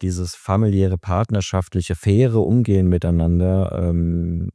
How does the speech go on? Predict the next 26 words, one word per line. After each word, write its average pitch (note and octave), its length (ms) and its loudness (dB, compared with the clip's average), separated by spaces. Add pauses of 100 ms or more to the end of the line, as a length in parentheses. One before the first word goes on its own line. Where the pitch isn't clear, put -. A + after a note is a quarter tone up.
(140)
der - 300 -4
einzig F2 360 -4
richtige F#2 380 -2
Weg G2 220 -2
ist. - 260 -12
Und, E2+ 560 -4
äh, E2 240 -2
was E2 220 -4
aber F2 220 -2
schlussendlich F#2 600 -2
uns F#2+ 200 -4
auch E2 180 -4
natürlich F2+ 480 -2 (560)
international G2+ 840 2
wettbewerbsfähig F2 800 -4
macht. E2+ 260 -4
Wenn D#2+ 120 0
wir F2 60 2
uns F2 100 -2
alle F2+ 180 0
nur F2+ 140 2
selbst E2 260 -4
ausstechen F2+ 560 -2
würden, F#2+ 360 2
äh, F2+ 200 0
dann E2+ 680 -2